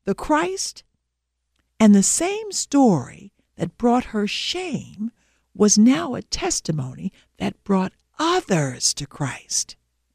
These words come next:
Whether he alters the content or the context, Jesus can change your story.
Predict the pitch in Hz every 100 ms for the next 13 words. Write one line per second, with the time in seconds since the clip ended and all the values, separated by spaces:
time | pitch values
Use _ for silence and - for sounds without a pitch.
0 | _ _ _ _ _ - 285 302 269 285
1 | - 233 233 202 165 170 - - 160 156
2 | - - 330 320 - - 196 160 151 -
3 | 240 208 190 - 392 - - - - -
4 | _ _ _ _ _ - 294 320 240 -
5 | - - - - _ _ - 185 160 -
6 | 226 220 202 170 143 135 143 - - 165
7 | 110 76 - _